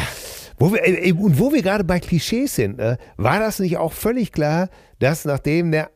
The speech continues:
arme Joshua Kimmich dann jetzt auch Corona bekommen hat, dass sich natürlich kübelweise Schadenfreude über den Mann ergießt, wo ich, wo ich jetzt auch wirklich gedacht habe, ey, das, das verstehe ich jetzt auch nicht.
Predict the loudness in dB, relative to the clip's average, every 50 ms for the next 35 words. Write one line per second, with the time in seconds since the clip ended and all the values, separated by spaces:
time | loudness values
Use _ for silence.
0 | _ _ _ _ -2 0 2 2 2 4 4 4 2 2 2 -2 -8 _ _ _
1 | -8 -2 0 2 2 0 0 0 0 0 0 0 -2 0 0 2 2 0 2 0
2 | 0 0 2 0 0 0 -2 -4 -2 -2 -2 -2 0 0 2 2 4 4 4 4
3 | 4 2 2 0 -2 0 0 0 0 2 0 0 0 0 -2 -4 -10 -20 -20 -16
4 | -12 -8 -2 0 0 2 2 0 0 0 0 -2 0 2 2 4 4 4 4 2
5 | 0 -2 -10 -20 -20 -20 -20 _ _ -6 -4 -2 2 4 4 6 6 6 6 6
6 | 6 6 4 4 4 4 4 4 6 6 6 4 4 4 4 4 4 2 -2 -8
7 | -18 -20 -20 -20 -18 -18 -18 -18 -20 -14 -10 -6 -2 0 0 0 0 -2 -2 -2
8 | -2 -4 -2 0 2 4 4 4 4 2 2 2 2 2 2 0 0 -2 -2 0
9 | -2 -2 -2 -2 -2 -2 -2 -2 -4 -8 -12 -18 -20 -20 -20 -20 -20 -20 -16 _
10 | -2 0 0 0 0 -2 -6 -6 -6 -6 -4 -2 -2 -2 0 0 0 -2 -2 -2
11 | -2 -2 0 -2 -2 -2 -2 -2 -2 0 0 0 0 0 0 0 0 0 0 -2
12 | -4 -4 -6 -8 -8 -6 -4 -6 -6 -6 -6 -4 -2 -2 -2 -2 -4 -6 -2 -2
13 | 0 0 2 0 0 -2 -2 -2 -2 0 0 0 -2 -4 -6